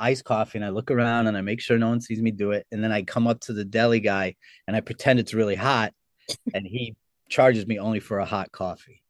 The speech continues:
Speaker 1: So that was one of my hacks, and people were like, "Oh, that's great. I'm gonna use that one." And
Speaker 2: That's
Speaker 1: then my
Speaker 2: smart.
Speaker 1: newest one, which is another coffee hack,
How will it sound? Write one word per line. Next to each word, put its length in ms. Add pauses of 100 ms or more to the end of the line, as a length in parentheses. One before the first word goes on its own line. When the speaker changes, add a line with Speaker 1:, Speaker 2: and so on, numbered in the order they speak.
(120)
Speaker 1:
So 160
that 180
was 160
one 160
of 60
my 340 (320)
hacks, 340
and 80
people 180
were 60
like, 180
"Oh, 120
that's 240
great. 260
I'm 80
gonna 160
use 320
that 220
one." 240 (380)
And 100
Speaker 2:
That's 40
Speaker 1:
then 100
my 140
Speaker 2:
smart. 80
Speaker 1:
newest 360
one, 420 (460)
which 200
is 140
another 360
coffee 440
hack, 300